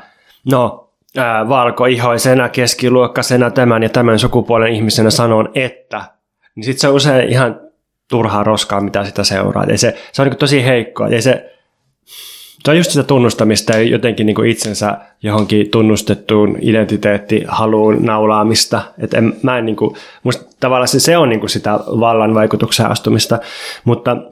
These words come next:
mut niin olin sanomassa, että, että jos tämmöisiä teoreettisia näkemyksiä vaan hoetaan ikään kuin sloganeina, niin sit niistä tulee helposti ahdistavia normeja, ja sitten alkaa muodostua semmoinen asetelma, jossa yllättävästi alkaakin tuntua herkulliselta ja vapauttavalta semmoinen, että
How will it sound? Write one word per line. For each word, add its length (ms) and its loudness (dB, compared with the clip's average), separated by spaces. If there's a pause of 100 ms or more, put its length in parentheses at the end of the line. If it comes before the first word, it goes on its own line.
(640)
mut 80 0
niin 140 4
olin 140 4
sanomassa, 440 4
että, 220 -2 (480)
että 140 -4
jos 140 -2
tämmöisiä 380 2
teoreettisia 580 0
näkemyksiä 560 2
vaan 200 2
hoetaan 640 2
ikään 280 0
kuin 120 0
sloganeina, 720 2
niin 100 2
sit 220 0
niistä 240 0
tulee 280 2
helposti 380 0
ahdistavia 480 2
normeja, 540 2 (320)
ja 80 0
sitten 320 0
alkaa 260 0
muodostua 360 0
semmoinen 320 2
asetelma, 540 2 (280)
jossa 260 0
yllättävästi 720 2
alkaakin 500 -2
tuntua 560 2 (840)
herkulliselta 640 0
ja 80 2
vapauttavalta 680 0
semmoinen, 460 4
että 380 -2